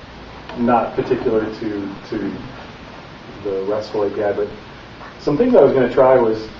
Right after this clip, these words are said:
was, well, this part is, but I was gonna try to build the A P I in Sinatra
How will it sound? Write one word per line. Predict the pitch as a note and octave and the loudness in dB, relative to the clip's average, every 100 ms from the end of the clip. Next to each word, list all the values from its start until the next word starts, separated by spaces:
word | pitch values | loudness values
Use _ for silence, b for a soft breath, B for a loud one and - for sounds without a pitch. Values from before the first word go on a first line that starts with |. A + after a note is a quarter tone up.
| - | -4
was, | - - - - - | -4 -4 -12 -18 -6
well, | A#2+ G#2 G#2 - | 0 0 -2 -6
this | B2 A2+ | -6 -2
part | - F#2 | -2 -2
is, | F#2 | -6
but | - G2+ - - | -6 -8 -8 0
I | C#3 | 4
was | E3 | 6
gonna | F3+ | 6
try | F#3 E3+ | 8 8
to | |
build | C3 C#3 B2 | 8 6 6
the | A#2 | 4
A | A#2+ | 2
P | C3+ | 2
I | A#2+ A2+ | 4 4
in | A2 G2 | 2 -4
Sinatra | - F#2+ F#2+ - - | -8 -6 -6 -8 -10